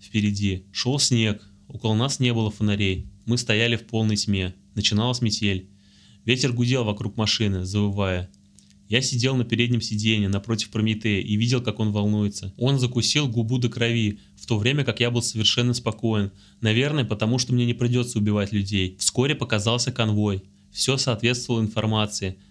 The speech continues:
Машину сопровождали два гражданских автомобиля.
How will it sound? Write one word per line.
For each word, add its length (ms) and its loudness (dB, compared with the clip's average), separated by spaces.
Машину 340 0
сопровождали 640 0
два 220 -2
гражданских 580 -2
автомобиля. 720 -2